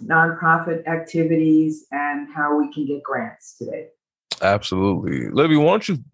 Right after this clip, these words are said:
Speaker 2: give us a little bit of a synopsis as to how you got into this whole concept of, of building grants to the point where you have also now founded Grant Watch itself?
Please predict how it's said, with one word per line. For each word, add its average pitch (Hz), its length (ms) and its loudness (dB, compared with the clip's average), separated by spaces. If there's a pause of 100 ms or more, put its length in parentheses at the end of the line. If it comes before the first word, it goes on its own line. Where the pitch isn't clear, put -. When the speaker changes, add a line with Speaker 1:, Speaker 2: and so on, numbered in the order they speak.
Speaker 2:
give 120 180 2
us 123 140 0
a 117 60 -2
little 117 180 2
bit 117 140 2
of 113 120 0
a 104 60 -8
synopsis 104 640 0
as 101 200 2
to 90 160 -4
how 117 500 2
you 107 240 0
got 110 320 2
into 113 340 -4
this 104 260 -4
whole 104 280 2
concept 110 640 0 (520)
of, 127 640 2 (120)
of 95 300 -2
building 131 480 2
grants 110 640 0
to 151 80 2
the 139 120 0 (200)
point 151 240 4
where 123 180 4
you 123 220 4
have 110 160 4
also 120 420 0
now 110 220 2
founded 120 680 2 (440)
Grant 113 340 2
Watch 110 400 0
itself? - 680 0